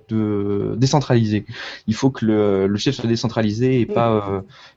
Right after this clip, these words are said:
Speaker 1: pas dépendant d'un serveur unique, euh, ou tout transit. Voilà, que ce soit les utilisateurs, un peu tout le principe du peer-to-peer.
Speaker 2: Et, excuse-moi Justin, je t'ai, je t'ai précipité la fin de ta conclusion, du coup, je suis navré.
Speaker 1: <laughs> C'est pas grave.
Speaker 2: Effectivement, les,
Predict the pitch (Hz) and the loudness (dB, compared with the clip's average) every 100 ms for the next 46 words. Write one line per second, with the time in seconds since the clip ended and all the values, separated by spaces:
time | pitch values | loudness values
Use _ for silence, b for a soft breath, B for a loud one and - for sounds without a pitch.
0 | - 131 123 123 123 135 127 123 131 120 | -2 0 0 2 2 2 2 0 0 0
1 | 120 117 117 127 - 107 101 98 98 95 | 2 2 2 0 -2 -2 0 -2 -2 -4
2 | 92 90 90 87 90 95 - - 107 98 | -6 -6 -6 -6 -8 -8 -6 0 0 -2
3 | - _ _ _ - 98 - - 120 113 | -14 _ _ _ -2 -2 -2 -2 0 0
4 | 120 120 117 131 110 117 120 110 107 107 | -2 -2 0 0 0 -4 -8 -6 -2 -2
5 | - 110 - 120 113 - 95 - _ _ | -2 -4 -2 -2 -2 -6 -10 -10 _ _
6 | _ B B B B B B B B B | _ B B B B B B B B B
7 | 135 - 131 - - - 135 160 151 - | -2 -2 -6 -8 -10 -6 -2 0 -2 -2
8 | 180 - 139 123 - 131 190 185 208 165 | -4 -2 0 0 0 -2 0 0 -2 -6
9 | - 185 156 - 151 156 160 156 160 143 | -2 0 0 -2 -2 0 0 0 0 0
10 | 131 123 131 - 135 135 131 151 170 - | 0 0 -2 -2 -2 0 2 0 0 0
11 | 139 110 143 139 117 113 151 165 151 | -2 0 0 2 2 0 0 0 2